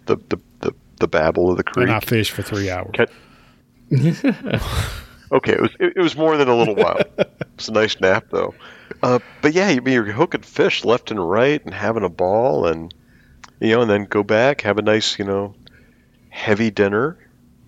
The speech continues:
Speaker 1: someone to keep you warm, and then suit up and go back out and hunt till dark.
Speaker 3: Well, I've always
Speaker 1: I, I, I love the, the, the cadence of it all. There's a,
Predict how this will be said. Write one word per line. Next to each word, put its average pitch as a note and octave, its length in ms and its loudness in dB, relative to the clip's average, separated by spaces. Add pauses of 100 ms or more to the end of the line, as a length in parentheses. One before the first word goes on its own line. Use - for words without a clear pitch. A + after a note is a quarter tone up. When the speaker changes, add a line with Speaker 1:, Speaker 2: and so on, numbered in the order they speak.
Speaker 1:
someone A2 260 -6
to G2 60 -8
keep - 240 -6
you G2+ 80 -6
warm, G2+ 480 -4 (260)
and G2+ 180 -6
then F#2 300 0
suit A2 380 2
up A2 300 4
and E2+ 380 -4 (720)
go - 140 0
back G#2 300 0
out B2+ 320 0
and F2+ 340 -12 (540)
hunt - 180 -2
till G#2+ 160 -2
dark. - 480 -4 (220)
Speaker 3:
Well, A#2 160 0
I've G#2+ 80 0
always C#3+ 240 0
Speaker 1:
I, C3+ 60 0 (140)
I, B2 120 2 (120)
I A2+ 100 0
love A2+ 600 0
the, G#2+ 320 0
the, - 420 0 (1000)
the G#2+ 80 0
cadence G#2 600 -2
of F#2 160 2
it - 120 -8
all. - 320 -10
There's - 120 -12
a, - 60 -12